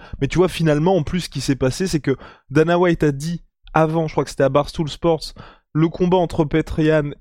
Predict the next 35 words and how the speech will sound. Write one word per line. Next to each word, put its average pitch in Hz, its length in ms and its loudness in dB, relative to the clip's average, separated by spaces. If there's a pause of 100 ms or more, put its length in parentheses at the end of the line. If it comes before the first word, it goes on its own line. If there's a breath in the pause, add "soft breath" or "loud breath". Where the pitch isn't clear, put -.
(100)
et 185 80 4
Sean 175 260 0
O'Malley, 156 340 2
c'est - 120 -2
pour 147 140 -2
le 147 40 -4
contender 151 460 0
numéro 147 300 0
un - 20 2
et 147 60 2
le - 40 -4
prochain 156 360 -2
a, 143 140 2
a, 120 640 2
a, 123 80 2
a, - 240 -4
a 120 80 -2
le 120 60 -4
combat 139 260 -2
pour 135 160 -2
le 131 40 -2
titre. - 300 -10 (380)
Finalement, 151 540 -2 (240)
Sean 156 180 -4
O'Malley 143 240 0
a 135 60 0
gagné, 147 440 -2
il 143 140 -2
aura 131 120 2
pas 147 100 -4
le 135 60 -4
combat 143 220 -4
pour 131 160 -4
le 127 60 -2
titre, - 340 -8